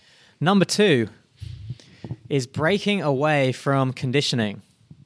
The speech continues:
So often I talk about conditioning as being like layers of the onion.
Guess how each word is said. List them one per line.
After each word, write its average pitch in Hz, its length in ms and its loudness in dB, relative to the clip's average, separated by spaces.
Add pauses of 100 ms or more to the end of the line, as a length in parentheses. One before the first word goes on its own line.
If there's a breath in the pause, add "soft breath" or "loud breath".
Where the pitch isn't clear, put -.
(800)
So 147 400 0
often 156 460 0
I 135 80 2
talk 160 260 -2
about 135 320 0
conditioning 131 600 0
as 123 100 -4
being 135 220 -2
like 123 260 0 (140)
layers 131 720 0
of 127 260 0
the 120 160 -8
onion. 120 420 0